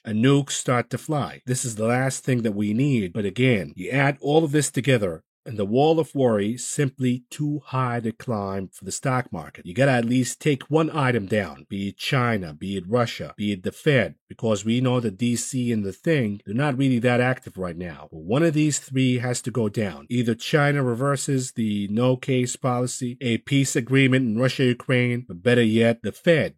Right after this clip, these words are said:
backing down from the hawkish policy. The problem is they cannot do that because inflation continues to surge out of whack. So recession is coming.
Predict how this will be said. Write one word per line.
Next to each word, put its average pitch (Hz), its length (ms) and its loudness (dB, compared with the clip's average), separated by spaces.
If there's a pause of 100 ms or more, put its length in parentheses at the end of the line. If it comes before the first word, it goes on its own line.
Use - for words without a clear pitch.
backing 123 460 0
down 113 420 2
from 104 180 -8
the 92 80 -2
hawkish 110 380 -2
policy. 170 500 -4
The - 60 -20
problem 135 380 -2
is 151 340 -2
they 139 120 -6
cannot 160 380 -2
do 208 200 2
that 104 300 -2
because 104 300 -10
inflation 123 600 0
continues 107 540 -2
to 113 100 -6
surge 101 440 -4
out 101 160 -2
of 104 80 -2
whack. - 300 -8 (180)
So 123 180 -4
recession 107 680 -2 (100)
is 151 360 -4
coming. 104 440 -6